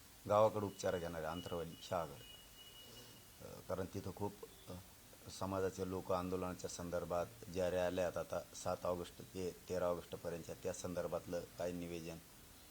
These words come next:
अ, काही अनेक हे पाडायचे, निवडून आणायचे, याबद्दल बी इथं काहीच काम होत नाहीये. त्याच्यामुळं, अ, उद्या आम्ही, अ, सुट्टी घ्यायचं ठरवलं की उद्या सुट्टी घेऊन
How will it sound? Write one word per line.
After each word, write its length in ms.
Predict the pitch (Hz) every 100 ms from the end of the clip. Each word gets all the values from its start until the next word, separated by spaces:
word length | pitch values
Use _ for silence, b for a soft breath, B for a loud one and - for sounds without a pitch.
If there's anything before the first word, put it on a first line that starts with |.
| - - - 87
अ, 60 | 82 - -
काही 160 | 98
अनेक 400 | 104 98 101 104 - - - - - - - -
हे 100 | 95
पाडायचे, 560 | 92 101 98 95 95 92
निवडून 340 | 95 92 92
आणायचे, 340 | 90 90 87
याबद्दल 440 | 87 90 92 87 90
बी 220 | 87 87 - - - - -
इथं 220 | 104 117
काहीच 320 | 104 110 110 -
काम 260 | 101 98
होत 140 | 92 87 -
नाहीये. 300 | 90 82 82
त्याच्यामुळं, 440 | 85 85 90 90 90 - - - - - - - - -
अ, 60 | 90 - 101
उद्या 260 | 92 95
आम्ही, 200 | 92 95 - -
अ, 160 | 90 90
सुट्टी 320 | 85 - 90
घ्यायचं 240 | 82 -
ठरवलं 400 | - 85 85 87
की 140 | 87 92
उद्या 220 | 87 87
सुट्टी 360 | - 87 92
घेऊन 220 | 90 95